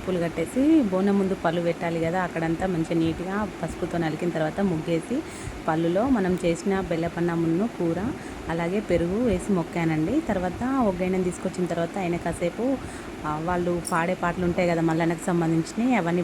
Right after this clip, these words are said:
పాడిన తర్వాత బోనం చెల్లించారన్నమాట. మేమందరం ఫస్ట్ ఆ ప్రసాదం తీసుకొని తిన్న తర్వాత ఒక్క పొద్దు ఇడిసేసి తర్వాత అందరం కలిసి కూర్చొని తిన్నాము. మేమందరం తిన్న తర్వాత కాసేపు రెస్ట్ తీసుకున్నామండి. అసలు నిద్ర లేదు కదా, టూ థర్టీకి అట్లా లేసాం కదా అని చెప్పేసి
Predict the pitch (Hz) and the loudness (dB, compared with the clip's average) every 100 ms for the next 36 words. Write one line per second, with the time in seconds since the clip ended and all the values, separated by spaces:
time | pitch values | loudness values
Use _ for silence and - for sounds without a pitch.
0 | 165 165 170 165 170 165 160 220 339 - | 2 2 0 0 0 0 0 -2 -2 -4
1 | - - 175 175 185 180 165 170 170 160 | -12 -6 0 2 4 2 2 0 0 0
2 | 160 156 175 233 214 196 185 190 247 302 | 0 -2 0 2 4 4 2 2 4 2
3 | 262 202 - 175 196 185 180 165 180 180 | 0 -4 -6 -6 -4 -2 -2 0 0 2
4 | 175 170 - 190 196 165 165 175 165 185 | 2 -2 0 0 0 0 -2 0 0 0
5 | 185 180 175 165 160 - 165 - 349 - | 0 -2 -2 -2 -2 -2 -4 -2 -4 -4
6 | - - - 196 196 190 180 185 180 170 | -12 -14 -4 0 2 2 2 2 0 -2
7 | 226 190 - 180 196 185 175 156 233 359 | -2 -4 -2 -2 0 2 0 0 -2 -4
8 | - - - - 196 196 175 185 226 214 | -8 -10 -10 0 6 6 8 6 6 6
9 | 175 175 180 165 220 - 165 - 190 240 | 4 4 2 2 0 2 2 2 0 2
10 | 202 - 196 180 - 175 156 156 165 170 | 2 2 0 0 2 2 4 2 2 2
11 | 156 165 165 180 185 170 165 160 165 185 | 0 0 2 2 4 4 4 2 2 2
12 | 180 165 170 165 170 175 180 175 160 160 | 0 0 -2 -2 -2 -2 -2 0 0 0
13 | 170 165 160 160 160 156 165 156 | -2 0 2 2 0 0 -4 -2